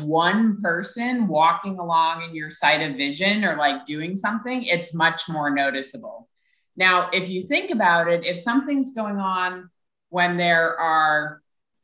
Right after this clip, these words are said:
a lot of fans in the stadium, the chair ump will say something like the, you know, it'll be like a flash, like, "Please," or "Be, be quiet," or, you know, "Take your seats," or, you know, it's not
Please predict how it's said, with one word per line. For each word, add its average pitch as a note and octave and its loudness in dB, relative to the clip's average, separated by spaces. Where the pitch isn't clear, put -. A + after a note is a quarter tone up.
a D3+ -4
lot A#3+ 4
of - -4
fans G3+ 0
in F#3+ -4
the F#3+ 0
stadium, F3 0
the E3+ -6
chair B3+ 4
ump A#3+ 0
will G#3 -4
say A3+ 0
something B2 -6
like E3 -2
the, F3 -8
you G3 -8
know, E3 0
it'll E3+ -2
be F3 0
like F3 0
a G3 -6
flash, G3 0
like, D3+ -6
"Please," F3+ -2
or C#3 -4
"Be, E3+ -4
be G3+ -2
quiet," G3+ 4
or, C#3 -6
you E3 -8
know, C#3+ -2
"Take G#3 -2
your A3+ -2
seats," G#3+ -4
or, C#3+ 0
you G3 -4
know, F#3 4
it's F3 -2
not A3+ 4